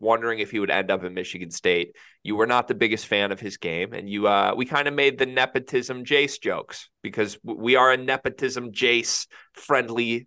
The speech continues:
podcast in Ann Arbor wise, and now e-, potentially East Lansing and Champaign wise.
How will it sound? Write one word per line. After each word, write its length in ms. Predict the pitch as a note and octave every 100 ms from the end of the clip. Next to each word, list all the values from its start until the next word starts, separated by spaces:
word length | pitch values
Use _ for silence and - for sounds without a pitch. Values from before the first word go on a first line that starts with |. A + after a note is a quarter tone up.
| -
podcast 680 | C3 C3 B2 G#2+ - - -
in 160 | G2 G2
Ann 240 | B2+ A#2+
Arbor 540 | A#2+ C3 G#2 D2+ B1+ -
wise, 500 | F2+ D#2+ G#1+ - -
and 160 | G#2 G#2+
now 380 | A2+ A2+ A#2+ B2+
e-, 80 | B2+
potentially 560 | C#3+ - C3+ B2+ C3+
East 240 | B2+ D3 D#3
Lansing 320 | D3+ D#3 D3+
and 220 | E3 F3
Champaign 580 | - E3+ D#3+ - F#3 F3
wise. 460 | A2+ F2 - -